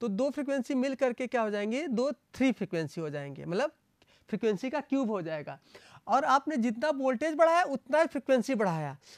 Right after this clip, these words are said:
तो ये स्क्वायर, स्क्वायर मतलब, मतलब जितना आपने बोला वोल्टेज, जैसा आपने लिखा V by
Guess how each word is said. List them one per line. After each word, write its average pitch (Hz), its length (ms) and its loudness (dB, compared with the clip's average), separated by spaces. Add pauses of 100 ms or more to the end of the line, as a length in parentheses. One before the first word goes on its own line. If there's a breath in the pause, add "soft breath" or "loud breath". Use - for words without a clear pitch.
(220 loud breath)
तो 330 180 0
ये 262 440 0
स्क्वायर, 294 300 2
स्क्वायर 294 240 -2
मतलब, 320 340 2 (480)
मतलब 190 200 -2
जितना 202 260 -2
आपने 269 220 0
बोला 285 220 0
वोल्टेज, 226 440 -2
जैसा 196 240 -2
आपने 220 160 -2
लिखा 214 240 -4
V 220 220 0
by 226 120 0